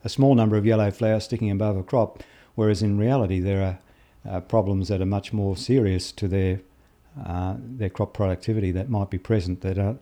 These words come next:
aren't visible. So there's still that aspect of weeds having an aesthetic effect on their,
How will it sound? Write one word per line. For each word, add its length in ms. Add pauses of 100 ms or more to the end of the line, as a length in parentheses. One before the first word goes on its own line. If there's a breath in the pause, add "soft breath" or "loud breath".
aren't 280
visible. 400 (640 soft breath)
So 180
there's 180
still 200
that 160
aspect 500
of 300 (480 soft breath)
weeds 480 (100)
having 500 (160)
an 60
aesthetic 440 (260)
effect 360
on 260
their, 380